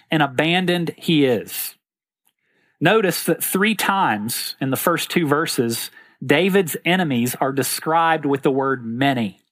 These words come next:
He says, "Many are my foes. Many are rising against me. Many are saying of my soul."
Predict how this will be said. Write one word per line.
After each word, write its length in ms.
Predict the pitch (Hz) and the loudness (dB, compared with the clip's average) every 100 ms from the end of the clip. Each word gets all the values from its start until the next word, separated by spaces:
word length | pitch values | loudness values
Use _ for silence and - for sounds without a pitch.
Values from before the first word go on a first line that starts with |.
| _ _ _ _ _ _ _ - | _ _ _ _ _ _ _ -4
He 100 | 143 | -2
says, 300 | - 160 135 | 2 0 0
"Many 460 | 143 165 202 208 | -2 0 2 2
are 120 | 202 | 0
my 160 | 185 175 | 0 -2
foes. 680 | 156 180 165 127 104 92 - _ _ - | 0 0 0 0 -2 -6 -10 _ _ -8
Many 440 | 127 175 208 196 | -2 0 2 2
are 100 | 180 | 2
rising 460 | 170 170 175 165 160 | 0 0 0 0 0
against 420 | 147 151 147 - | 0 -2 -4 -4
me. 320 | 123 107 98 - _ | -2 -2 -4 -14 _
Many 500 | 135 156 208 190 127 | -4 0 0 0 0
are 140 | 123 131 | -2 -6
saying 460 | - 180 175 180 | -2 0 0 0
of 120 | 160 | -2
my 180 | 151 139 | 0 -2
soul." 680 | 131 - 160 151 117 92 | -4 -2 -2 -2 -4 -6